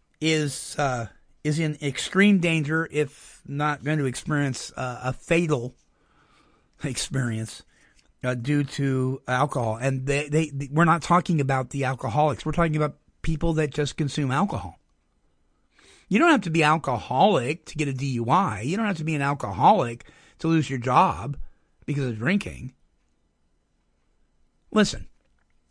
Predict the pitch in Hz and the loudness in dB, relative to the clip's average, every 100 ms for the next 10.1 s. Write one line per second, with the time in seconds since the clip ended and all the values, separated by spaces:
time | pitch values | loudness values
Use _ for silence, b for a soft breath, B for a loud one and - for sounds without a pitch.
0 | _ _ _ _ _ _ _ - 180 202 | _ _ _ _ _ _ _ -10 -6 2
1 | 269 330 175 143 147 185 165 160 143 110 | 4 6 2 2 2 2 2 0 0 -6
2 | - 113 113 - 269 - 208 - 208 - | -8 -8 -4 -4 -4 -4 -6 -6 -4 -4
3 | - 190 233 427 359 311 247 254 240 233 | -2 -2 4 4 4 -4 -2 -2 -2 -2
4 | - 220 208 208 196 208 226 _ _ _ | -2 -2 -2 0 0 0 -4 _ _ _
5 | _ _ _ _ _ _ _ _ - 165 | _ _ _ _ _ _ _ _ -4 0
6 | 214 214 180 196 196 180 165 160 151 151 | 2 4 6 6 6 2 0 0 0 0
7 | 165 - - 131 147 151 143 143 147 147 | 0 -4 -8 -6 -4 -2 -2 -2 -2 0
8 | 151 156 127 127 123 139 139 143 151 151 | 0 -2 -4 -4 -6 -4 -2 -2 0 -2
9 | 143 131 127 120 123 - 127 127 117 - | -2 -4 -4 -6 -10 -8 -6 -6 -8 -12